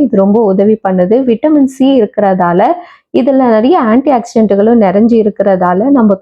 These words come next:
தோல் வந்து எப்பொழுதும் ஆரோக்கியமா இருக்கும். இந்த பேரிக்காயை ஒரு சுவையான பழமா மட்டுமல்ல, நம்மளுடைய உடல் ஆரோக்கியத்திற்கு பெரும் பலனை தரக்கூடிய ஒரு நல்ல ஒரு பழமா இருக்கு.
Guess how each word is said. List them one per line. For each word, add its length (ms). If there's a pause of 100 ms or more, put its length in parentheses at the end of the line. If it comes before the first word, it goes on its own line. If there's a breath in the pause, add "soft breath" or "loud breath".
தோல் 300
வந்து 180 (100)
எப்பொழுதும் 420 (100)
ஆரோக்கியமா 560
இருக்கும். 360 (540 loud breath)
இந்த 160 (100)
பேரிக்காயை 500 (120)
ஒரு 100 (100)
சுவையான 600
பழமா 400
மட்டுமல்ல, 680
நம்மளுடைய 400 (120)
உடல் 220 (140)
ஆரோக்கியத்திற்கு 680 (120)
பெரும் 360
பலனை 360 (100)
தரக்கூடிய 600 (540 loud breath)
ஒரு 160 (180)
நல்ல 340
ஒரு 120 (100)
பழமா 340
இருக்கு. 220